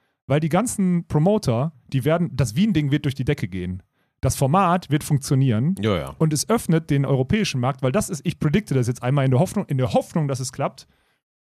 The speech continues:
Speaker 1: Closed Circuits, vor allem bei den Frauen in Brasilien und U S A mit den, mit den Top-Events, all good, wird passieren. Europäische Promoter versuchen, Formate aus der Welt zu stampfen, wo sie ihre Teams, ihre Nationalteams, die dann auch Sponsorenträger sind und sonstiges, irgendwie zu präsentieren.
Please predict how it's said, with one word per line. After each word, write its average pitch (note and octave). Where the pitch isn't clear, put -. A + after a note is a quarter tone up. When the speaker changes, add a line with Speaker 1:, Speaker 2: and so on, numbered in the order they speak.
Speaker 1:
Closed G3+
Circuits, F#3+
vor D3+
allem G3
bei D#3+
den D#3
Frauen G3+
in D3+
Brasilien D#3
und D3+
U D3
S D3
A F3+
mit D3+
den, C3+
mit C3+
den B2+
Top-Events, G3+
all C3+
good, G#3
wird C3+
passieren. G3
Europäische F3
Promoter F#3
versuchen, D#3
Formate D#3+
aus E3
der D3+
Welt D#3+
zu F3
stampfen, D#3
wo D3
sie C3+
ihre E3
Teams, F3
ihre D3+
Nationalteams, C#3+
die C#3
dann B2+
auch A2+
Sponsorenträger D3
sind C#3+
und B2+
sonstiges, C#3+
irgendwie C3+
zu B2+
präsentieren. C3